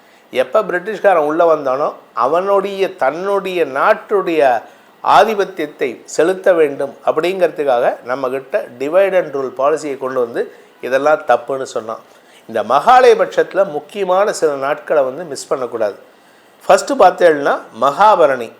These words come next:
அதாவது பரணி நட்சத்திரம் வரக்கூடிய நாள் செப்டம்பர் பதினொன்னு வியாழக்கிழமை, செப்டம்பர் பதினொன்னு ரெண்டாயிரத்தி இருபத்தைந்து வியாழக்கிழமை அன்னைக்கு மகா, பரணி நட்சத்திரம் வர்றது வந்து மகாபரணி அன்னைக்கு.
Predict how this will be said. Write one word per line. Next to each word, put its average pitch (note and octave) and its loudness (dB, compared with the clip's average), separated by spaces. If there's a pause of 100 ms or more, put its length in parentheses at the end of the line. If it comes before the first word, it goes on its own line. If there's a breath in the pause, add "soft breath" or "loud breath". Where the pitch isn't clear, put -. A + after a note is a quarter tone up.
(220)
அதாவது E3+ 4
பரணி F#3 2
நட்சத்திரம் E3+ -4
வரக்கூடிய C3+ 0
நாள் C#3 0 (560 loud breath)
செப்டம்பர் A3 2
பதினொன்னு D#3+ 0
வியாழக்கிழமை, C#3+ 2
செப்டம்பர் E3+ -2
பதினொன்னு D#3 -2
ரெண்டாயிரத்தி D3+ 2
இருபத்தைந்து C#3+ -4
வியாழக்கிழமை C#3+ 2
அன்னைக்கு D#3 -8
மகா, C3 -6
பரணி F#3+ 2
நட்சத்திரம் C#3 -4
வர்றது C3+ 0
வந்து B2+ -6 (480 soft breath)
மகாபரணி C#3+ 4 (420 soft breath)
அன்னைக்கு. D#3+ -6